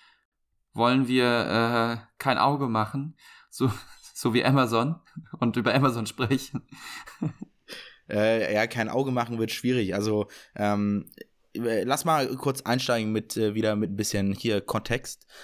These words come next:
Speaker 2: Ähm, und zwar hat, äh,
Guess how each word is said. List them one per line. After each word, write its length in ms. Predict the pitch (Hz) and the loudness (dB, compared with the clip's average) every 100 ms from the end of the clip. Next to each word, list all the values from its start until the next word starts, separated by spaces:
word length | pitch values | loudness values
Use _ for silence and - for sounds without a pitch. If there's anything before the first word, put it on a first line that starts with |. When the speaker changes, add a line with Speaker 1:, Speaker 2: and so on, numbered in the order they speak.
| - | -6
Speaker 2:
Ähm, 340 | 107 113 117 - | 0 0 0 -4
und 180 | 120 113 | -4 -4
zwar 420 | - 117 120 123 - - - | 0 4 4 4 0 -18 -4
hat, 400 | 123 117 - - | -2 -2 -8 -4
äh, 340 | 117 110 110 | 2 4 2